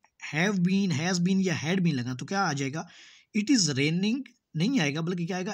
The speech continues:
"It has been raining since morning", ठीक है। आपने उसको क्या बना देना है, परफेक्ट कंटीन्यूअस बना देना है। "It was snowing on mountains for two days।" अगर आप गौर से देखें तो यहाँ पे was snowing आ गया है,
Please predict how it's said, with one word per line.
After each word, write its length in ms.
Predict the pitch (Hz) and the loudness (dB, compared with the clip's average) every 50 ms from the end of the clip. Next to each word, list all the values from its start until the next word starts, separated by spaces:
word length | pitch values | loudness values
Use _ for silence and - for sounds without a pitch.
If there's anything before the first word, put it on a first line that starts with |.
| - - 196 | -6 -4 -4
"It 140 | 214 233 | -4 -4
has 440 | 220 165 - - - 143 190 240 262 | -4 -6 -8 -6 -4 -4 -2 -2 -2
been 300 | 214 196 185 220 202 180 | -2 -2 0 0 0 0
raining 440 | 170 151 160 165 180 175 165 - - | 2 2 2 2 2 2 2 2 2
since 240 | 165 165 - - 160 | 2 2 0 -2 -2
morning", 460 | 139 120 117 120 107 110 107 95 95 - _ _ _ _ _ _ _ _ - | -2 -6 -6 -6 -6 -8 -10 -10 -12 -16 _ _ _ _ _ _ _ _ -10
ठीक 200 | - 240 - 208 | -10 -8 -6 -6
है। 60 | 175 | -8
आपने 320 | - 180 190 196 233 226 | -6 -4 -4 -2 -2 0
उसको 260 | 214 - - 220 202 | -2 0 0 -2 -4
क्या 200 | 170 - 185 196 | -2 0 0 0
बना 200 | 196 196 190 185 | 0 0 0 0
देना 240 | 190 196 196 190 202 | 0 0 0 0 -2
है, 80 | 233 247 - - - - - _ - | -4 -4 -8 -16 -20 -20 -20 _ -10
परफेक्ट 340 | - - - - 202 202 - | -10 -8 -6 -6 -6 -6 -6
कंटीन्यूअस 480 | - 196 190 196 196 220 226 165 - - | -2 -2 0 0 0 0 0 0 -2 -2
बना 240 | 139 127 120 110 110 | -2 -4 -4 -6 -6
देना 220 | 107 101 98 95 | -8 -10 -12 -12
है। 100 | 98 - _ - - - - - _ - 202 | -14 -18 _ -20 -20 -20 -20 -20 _ -6 -6
"It 80 | 202 - 285 190 | -2 -2 0 0
was 200 | 185 185 196 185 - - - 151 | 2 2 4 6 6 6 4 4
snowing 380 | 151 156 160 170 185 202 214 - - | 2 0 2 2 2 2 2 0 0
on 140 | 180 175 165 | 0 2 2
mountains 480 | 147 143 156 180 190 175 196 190 165 | 2 2 0 0 0 0 0 0 0
for 320 | 143 123 - 156 151 170 175 | -2 -4 -6 -4 -2 -2 -2
two 440 | 170 - _ _ _ - 160 156 135 | -2 -4 _ _ _ -4 -4 -2 -2
days।" 160 | 131 123 131 | 0 -2 0
अगर 140 | 143 175 170 | 0 0 0
आप 120 | 175 156 | 0 0
गौर 160 | 135 139 170 | -2 -2 -2
से 120 | - - 175 | -2 -2 -2
देखें 200 | 175 175 185 170 | -4 -4 -2 -4
तो 60 | 170 | -4
यहाँ 140 | 160 165 160 | -4 -4 -4
पे 100 | - 156 | -4 -6
was 580 | 131 127 139 160 208 196 170 - - - - | -4 -2 0 0 0 0 0 0 0 0 2
snowing 320 | 170 170 175 185 185 175 170 | 4 2 2 2 2 0 0
आ 140 | 160 165 | 0 0
गया 160 | 170 170 175 175 | 0 0 0 -2
है, 120 | 175 175 | -4 -6